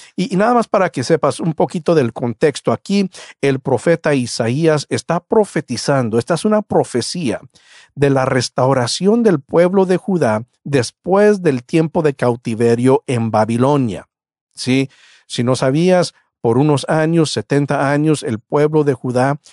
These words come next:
fue al cautiverio en Babilonia debido a su rebelión, su pecado,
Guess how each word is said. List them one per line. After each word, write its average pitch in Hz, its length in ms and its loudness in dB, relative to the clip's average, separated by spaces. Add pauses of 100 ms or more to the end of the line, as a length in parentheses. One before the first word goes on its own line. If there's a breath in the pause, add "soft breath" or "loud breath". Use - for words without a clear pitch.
(100)
fue 151 460 2
al 131 240 -4
cautiverio 131 800 0
en 131 180 0
Babilonia 131 680 0 (260 soft breath)
debido 123 480 2
a 139 60 2
su 151 160 -4
rebelión, 147 800 2 (260 soft breath)
su - 460 0
pecado, 147 720 2